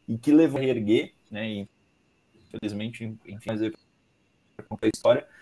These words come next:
assim, é, é, pra voltar num patamar levou, tipo, muito, talvez, pra, pra isso acontecer, mas, é, acho que é, é muito essa, essa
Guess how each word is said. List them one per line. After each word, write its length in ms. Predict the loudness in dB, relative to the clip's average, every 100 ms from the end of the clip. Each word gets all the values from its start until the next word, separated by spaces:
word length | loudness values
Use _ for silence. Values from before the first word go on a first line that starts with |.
| -4
assim, 260 | -2 -2 -6
é, 460 | -4 -2 -2 -2 -2
é, 40 |
pra 220 | 2 2
voltar 1200 | 4 2 0 _ _ _ _ _ _ _ 4 6
num 160 | 6 0
patamar 520 | 2 4 4 2 2 0 0 -4 _ _ _ _ _ _ _ -6
levou, 300 | -4 -4 -8
tipo, 220 | -8 -12 -10
muito, 440 | -4 0 0 0 -2
talvez, 440 | -2 0 -2 -2
pra, 340 | 4 4 4 -2 _ _
pra 140 | -2 0
isso 200 | 0 -6
acontecer, 500 | -6 -4 -4 -4 -2
mas, 260 | -4 -6 _ _ 0
é, 180 | 2
acho 200 | 4 2
que 80 | 4
é, 200 | 6 6
é 20 | 0 _ _ _ _ _ _ -4
muito 240 | -4 -2
essa, 240 | -4 0 0
essa 340 | 2 2 0